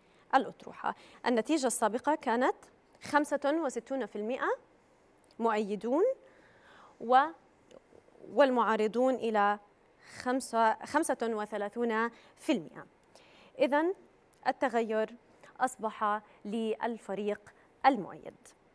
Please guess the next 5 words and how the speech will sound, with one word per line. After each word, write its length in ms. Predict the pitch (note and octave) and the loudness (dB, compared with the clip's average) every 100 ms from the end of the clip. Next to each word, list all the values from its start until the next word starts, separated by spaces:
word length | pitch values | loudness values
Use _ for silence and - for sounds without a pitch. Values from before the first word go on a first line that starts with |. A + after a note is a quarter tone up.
| _ _ _ _ _ - | _ _ _ _ _ -8
نهنئ 540 | A3 G#3+ C4 D4+ C#4 B3+ | -4 0 0 2 0 0
الفريق 680 | A#3+ A#3+ G3+ G#3 A#3 B3 - F#3+ F3+ F3+ G#3+ | -2 -2 -2 -2 0 -2 -6 -8 -6 -6 -6
المؤيد 840 | A3+ F#3 F3+ F#3 G#3 C#4+ D#4 D4 - - G#3+ | -6 -8 -8 -8 -6 -2 -2 -2 -6 -8 -2
بفوزهم 720 | A#3+ B3 G#3+ G#3+ G3 G#3 G3+ - - - | 0 0 -2 -2 -2 0 0 0 2 2
بهذا 500 | A3+ G#3+ G3+ F#3+ | 4 4 4 4